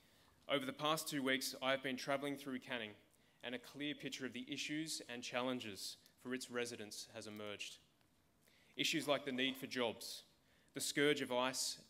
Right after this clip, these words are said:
and drug-related crime, black spots on mobile phone coverage, local fruit growers competing with imports, the need to prote-, protect fruit against pests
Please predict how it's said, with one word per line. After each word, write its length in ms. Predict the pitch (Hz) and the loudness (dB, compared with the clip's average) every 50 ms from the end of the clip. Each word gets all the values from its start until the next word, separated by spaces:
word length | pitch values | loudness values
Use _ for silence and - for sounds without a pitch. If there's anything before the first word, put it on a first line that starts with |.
| - | -8
and 100 | 123 120 | -6 -6
drug-related 600 | 107 113 127 127 127 123 123 120 117 113 110 110 110 | -2 2 2 2 2 2 0 2 2 2 2 0 -4
crime, 320 | - - 117 110 104 98 95 - - - _ - - _ _ - - - - _ _ | -4 -2 0 0 0 -2 -4 -8 -16 -20 _ -20 -20 _ _ -20 -20 -20 -20 _ _
black 220 | - 131 139 135 - | 4 4 4 4 4
spots 480 | - - - 120 107 110 - - - - - | -2 -2 0 -2 -2 -2 -6 -10 -10 -6 -6
on 140 | 113 110 117 | -4 -2 0
mobile 340 | 123 123 123 120 120 120 120 | 2 2 2 2 0 -2 -2
phone 340 | 120 - 123 117 113 113 107 - | -4 -4 -4 -4 -4 -6 -6 -6
coverage, 540 | 123 113 110 110 104 98 - - - - - - - - - - - - - - - - - - - - | -6 -4 -4 -4 -6 -6 -6 -8 -8 -10 -12 -18 -18 -18 -20 -20 -20 -20 -20 -20 -20 -18 -20 -14 -2 2
local 240 | 127 143 143 143 131 | 4 4 4 2 -4
fruit 260 | - - 151 151 151 | -2 0 0 0 2
growers 380 | 139 131 123 113 104 104 - - | 4 4 4 4 4 0 -2 -6
competing 400 | - 117 - 139 131 131 123 120 | -8 -6 -2 -2 0 0 0 -2
with 100 | 117 110 | -2 -2
imports, 640 | 123 127 127 - - 110 101 92 - - - - - - _ _ _ _ _ _ _ _ _ - _ _ - | -2 -2 -2 -4 -6 -8 -6 -6 -6 -6 -8 -8 -10 -16 _ _ _ _ _ _ _ _ _ -20 _ _ -4
the 80 | - | 2
need 180 | 123 139 151 147 | 4 4 4 4
to 60 | 147 | 2
prote-, 380 | - 139 123 - - - 131 127 - - - - | -4 -6 -4 -4 -2 -2 -2 -2 -4 -14 -14 -12
protect 380 | 143 127 - 156 135 127 - | -10 -6 0 0 0 0 0
fruit 340 | - - - - 151 139 113 - - | -8 -12 -4 -2 -2 -2 -2 -4 -8
against 380 | - - 120 117 113 - - - | -8 -4 -2 -2 -4 -4 -10 -8
pests 560 | - - 127 117 - - - - - - | -4 -4 -4 -2 -2 -6 -6 -6 -8 -10